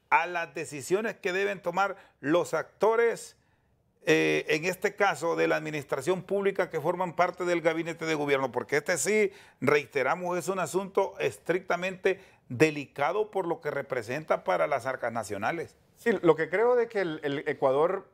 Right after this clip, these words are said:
Speaker 2: cuando estaba Rafael Correa, era un momento de bonanza para el combustible. El, el precio del, del crudo estaba por encima de los cien dólares, lo mismo con, con Venezuela. Entraron, eh, estos, estos líderes populistas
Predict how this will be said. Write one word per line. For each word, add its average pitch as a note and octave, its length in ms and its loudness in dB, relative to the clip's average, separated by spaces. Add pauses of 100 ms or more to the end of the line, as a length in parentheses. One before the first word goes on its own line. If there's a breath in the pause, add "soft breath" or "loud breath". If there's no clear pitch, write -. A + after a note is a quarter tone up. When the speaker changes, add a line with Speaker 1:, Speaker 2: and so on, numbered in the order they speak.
(280)
Speaker 2:
cuando A#2+ 180 -4
estaba C3 320 4
Rafael C3+ 380 2
Correa, C#3 560 2 (120)
era C3 120 0
un B2 60 0
momento B2 320 0
de B2+ 60 6
bonanza A#2 460 -2
para G#2+ 140 -2
el G2 60 -8
combustible. F#2+ 580 -4
El, F#2 200 -6
el G#2+ 120 -6
precio A2+ 360 2
del, G#2 220 2
del G#2 240 -2
crudo B2 480 4
estaba G#2+ 560 0 (240 loud breath)
por A2 140 0
encima A#2+ 360 2
de A2 60 2
los G#2 140 -4
cien G#2 180 -4
dólares, B2 460 2 (260 soft breath)
lo A2+ 120 0
mismo A#2 300 2
con, A2 200 -4
con G#2+ 180 -4
Venezuela. G#2+ 520 2
Entraron, A#2+ 500 -2 (340 soft breath)
eh, A2+ 240 2
estos, A#2 280 -6 (100)
estos A#2+ 300 -4
líderes B2 280 4
populistas C#3+ 640 -2